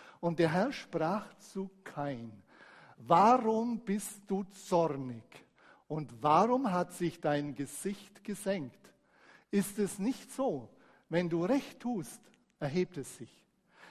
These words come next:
Wenn du aber nicht recht tust, lagert die Sünde vor der Tür.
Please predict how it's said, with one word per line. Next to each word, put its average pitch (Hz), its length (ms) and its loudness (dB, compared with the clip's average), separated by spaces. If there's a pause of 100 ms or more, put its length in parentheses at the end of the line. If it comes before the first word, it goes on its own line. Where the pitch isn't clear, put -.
(140)
Wenn 190 200 2
du 202 100 6
aber 196 240 6
nicht 262 380 -2
recht 151 340 -2
tust, 190 440 -6
lagert 175 760 -2
die 156 100 -6
Sünde 190 540 -6
vor 165 240 -4
der 165 200 -4
Tür. 208 340 -8